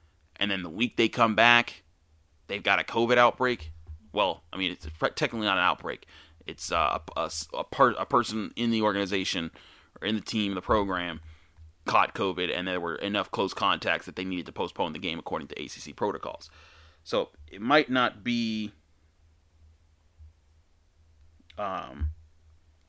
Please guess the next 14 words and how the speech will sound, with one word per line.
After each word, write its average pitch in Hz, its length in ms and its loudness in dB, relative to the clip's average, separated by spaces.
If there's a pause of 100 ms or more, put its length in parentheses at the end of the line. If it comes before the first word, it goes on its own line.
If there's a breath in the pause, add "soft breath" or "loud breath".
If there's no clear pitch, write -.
(260)
it 120 140 6
might 123 240 8
not 123 240 6
be 110 360 2 (520 loud breath)
a, 101 520 6 (560)
uh, 76 580 -2 (1300)
it 113 120 2
might 127 160 8
not 120 160 4
be 113 120 2
a 104 140 -2
serious 117 420 2
situation 101 720 0
where 95 360 4